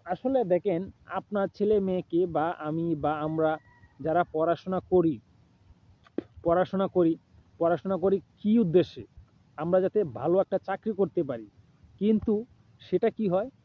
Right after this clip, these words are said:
আমাদের ভিতরে মেধা, টাকা সত্ত্বেও কিন্তু আমরা টাকা ছাড়া, ঘুষ ছাড়া আমরা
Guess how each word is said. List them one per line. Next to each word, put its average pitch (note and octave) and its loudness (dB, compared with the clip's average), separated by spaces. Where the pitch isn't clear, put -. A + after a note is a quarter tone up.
আমাদের F#3 2
ভিতরে G3 -2
মেধা, E3 0
টাকা E3+ -4
সত্ত্বেও E3 -4
কিন্তু E3 -6
আমরা D3+ -4
টাকা E3 -2
ছাড়া, D#3+ -2
ঘুষ D3 -2
ছাড়া D#3 -2
আমরা C#3+ -4